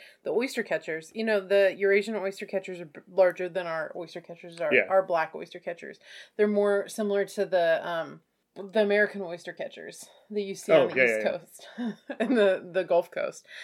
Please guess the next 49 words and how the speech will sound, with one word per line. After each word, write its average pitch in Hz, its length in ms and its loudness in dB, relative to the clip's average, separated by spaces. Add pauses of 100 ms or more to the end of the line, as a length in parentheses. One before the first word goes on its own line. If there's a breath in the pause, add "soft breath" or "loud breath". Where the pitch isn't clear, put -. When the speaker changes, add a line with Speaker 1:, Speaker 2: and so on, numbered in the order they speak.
(180 loud breath)
Speaker 1:
So 220 320 4
they're, 233 460 4
they're 240 240 4
a 208 40 0
bigger 190 280 4
bird 170 220 0
than 165 280 -8
I'm 180 180 -4
used 180 220 -10
to 190 80 -12
seeing. 160 380 -12 (480 soft breath)
Um, 185 460 0 (300)
but 214 360 2
just 208 340 -8
to 240 100 -2
watch 190 480 0
them 190 240 0
<laughs> - 40 -12
all 196 300 0 (200)
just 214 200 -6
walk 202 340 2
in 240 140 -6
like 196 220 0
that, 160 180 2
like, 190 140 0
march 196 400 4
away 202 240 6
from 135 140 0
Speaker 2:
Yeah. 123 120 2
Speaker 1:
the - 60 -6
tide. 170 400 2 (360 loud breath)
And 202 240 4
then 202 220 6
it 175 240 -6
just 175 160 -18
kinda 208 240 -4
got 202 180 6
to 220 120 -2
a 202 40 0
point 214 320 -4
where 190 120 -4
it's 190 160 -6
like, 185 200 -6
there's 202 240 -12
nowhere 196 220 -4
else 202 200 -4
to - 100 -20
go. 226 220 -14 (1000)
Speaker 2:
Yeah. 120 200 0